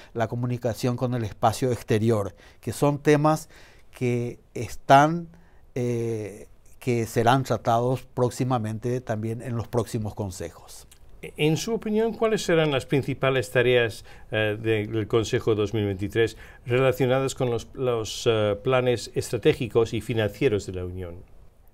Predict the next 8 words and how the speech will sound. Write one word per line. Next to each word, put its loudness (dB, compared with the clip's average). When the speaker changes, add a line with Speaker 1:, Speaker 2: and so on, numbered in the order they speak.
Speaker 1:
La 4
principal 4
función -2
de, -6
de -8
los -12
planes 0
estratégicos, -6